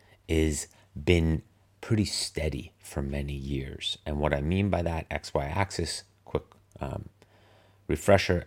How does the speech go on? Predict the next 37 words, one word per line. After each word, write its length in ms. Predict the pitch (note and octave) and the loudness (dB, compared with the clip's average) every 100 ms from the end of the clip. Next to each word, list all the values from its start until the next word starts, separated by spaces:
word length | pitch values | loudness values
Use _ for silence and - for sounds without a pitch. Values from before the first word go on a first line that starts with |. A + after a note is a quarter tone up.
| - | -2
all 200 | D2+ E2 | 0 2
of 120 | D2 | 0
you 120 | D#2 | 0
know, 400 | D2+ F2+ E2+ F2 D#2 | 2 4 4 2 0
my 140 | D2 | -4
biggest 380 | C#2 F#2+ - - | 4 4 4 -2
concern 560 | - D#2+ - C#3 C3 A2 | -6 -6 -2 0 2 0
with 160 | D#2+ | 0
new 280 | D#2 F2 F2 | 0 2 2
ultra 320 | D2+ E2 - C2+ | 2 0 0 -4
endurance 400 | C#2 C2+ C2+ - | -2 -2 -2 -4
athletes 460 | G#2 G2 - F2+ - | -4 -4 -4 -4 -4
and 100 | D2 | -6
endurance 360 | C#2 C#2+ D2 - | -4 -4 -6 -4
athletes 480 | G2 F#2+ D#2 D2+ - | -4 -4 -6 -6 -8
is 160 | D#2+ - | -8 -4
that 220 | C#2 - - - - - | -4 -6 -18 -20 -12 -2
if, 240 | D#2 - _ - - - | -2 -2 _ -20 -20 -8
um, 300 | C#2 C#2 - _ - | -6 -6 -8 _ 0
X 440 | A2+ - - - - _ _ _ - | 0 0 -4 -4 -10 _ _ _ -8
and 160 | C#2+ | -4
Y 240 | D#2 G2+ G2 | 2 6 6
axis, 440 | F2 F2 E2 D2+ | 4 0 -2 -4
Y 320 | D2+ E2 F#2+ | 0 4 6
is 280 | F2 D#2 - | 6 2 -2
time, 640 | - - A#2 A#2 A2+ A2 A2 - | -8 -2 0 2 2 0 -2 -4
X 320 | E2 - - | -6 -8 -10
is 200 | C#2+ C#2 | -8 -8
volume 720 | D2 F#2+ G2 F#2+ F#2+ G2 G2 - | 0 2 4 4 2 2 -2 -6
of 100 | C2+ | -4
doing 340 | D#2 D2 C#2+ | -2 -2 -4
their, 280 | C#2 C2+ - | -6 -8 -8
the 220 | D#2 C#2+ - _ - - | -6 -6 -8 _ -20 0
given 380 | F2+ D#2+ D2 C2+ - - _ _ _ _ - | 2 2 0 -4 -12 -20 _ _ _ _ -18
activity, 560 | - - B2+ A2 A2+ | -14 0 2 4 2
swim, 400 | G#2+ - D2+ C#2+ | 0 -2 -2 -2
bike, 280 | C#2 C#2+ C#2 | -2 -2 -4